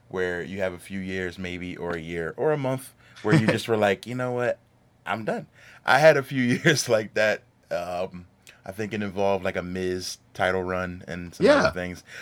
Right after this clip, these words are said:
Speaker 1: where
Speaker 2: Yeah.
Speaker 1: I was just like,
Speaker 2: John
Speaker 1: "Yeah,
Speaker 2: Cena,
Speaker 1: I
Speaker 2: John
Speaker 1: think I'm
Speaker 2: Cena
Speaker 1: done."
Speaker 2: being overly powerful there
Speaker 1: Cena
Speaker 2: for a
Speaker 1: mania,
Speaker 2: while.
Speaker 1: Super
Speaker 2: Yeah.
Speaker 1: Cena, you know.
Speaker 2: Super Cena, yeah.
Speaker 1: <laughs>
Speaker 2: Uh, you know, you're absolutely right. I mean,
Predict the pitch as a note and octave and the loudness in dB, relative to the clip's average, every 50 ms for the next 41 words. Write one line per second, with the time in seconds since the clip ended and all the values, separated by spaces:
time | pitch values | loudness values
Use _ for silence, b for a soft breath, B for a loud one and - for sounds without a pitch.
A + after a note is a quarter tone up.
0 | B - A2 D3 G3+ G#2 G2+ G2+ G#2 G2+ G2 G#2+ A2 A2 G#2+ A2 G#2 A2+ A#2+ A#2 | B 4 6 8 10 8 8 6 4 0 0 0 0 0 0 2 6 8 8 8
1 | A#2+ A2 G#2 - - - - - - C3 B2+ B2+ B2+ B2 B2 - - A#2+ A2+ A2+ | 8 8 4 2 -2 -4 -6 -6 2 4 6 6 6 4 0 0 4 4 6 6
2 | A#2 B2 A#2+ B2+ B3 A3 - A2+ A2 A2 A#2 A2+ A#2 A2+ A2+ A2+ A2 G#2+ G2+ - | 4 2 0 0 2 2 2 0 0 -2 -4 -4 -4 -6 -6 -4 -4 -4 -4 0
3 | - A#2 A#2 A2 A2+ A2+ A2 A2 A2+ A2 A2 A#2 A2+ A#2 A#2 A#2 A2+ A2+ - A#2+ | 2 2 4 4 4 2 4 4 2 2 4 6 8 8 8 8 6 2 0 0
4 | A#2 A2+ A2+ A#2 A#2 A2 A#2 A2+ A2+ A2+ A#2 A#2 A2+ A#2 A#2 A#2 A2+ G#2 G#2 - | 2 4 4 4 4 4 4 2 2 2 2 0 0 0 2 0 0 0 -2 -4
5 | - D#3 D3 D3 C3 - - A2 G2+ B2+ B2+ B2+ B2+ - - C#3 B2+ G2 G2 F#2+ | -4 -4 -2 -2 2 4 4 6 6 4 0 -2 -2 -4 -4 -4 -4 -4 -4 -4
6 | - C#3 C#3 - - - - - C3+ C3+ C3+ D3 D3 D#3 - - D#3 E3 - G#2+ | -6 -6 -8 -6 -8 -8 -6 -4 -2 0 0 0 0 0 2 4 6 6 6 4
7 | - A#3+ A3 - - A#3+ A3 - - B3 - - B2 - D#3 D3+ F3 E3+ C3+ B2+ | 2 -2 -4 -2 -4 -6 -4 -2 -2 2 4 4 4 4 2 4 6 6 6 6
8 | B2 C3 C3+ C#3 C#3+ C#3+ C3+ - D3+ C#3+ B2+ A#2+ A2+ A#2+ - - F2 - - A2 | 4 4 6 6 6 6 4 2 0 0 0 2 4 4 4 4 2 0 0 2
9 | A#2 B2 A#2+ A#2 A2 | 4 4 4 4 2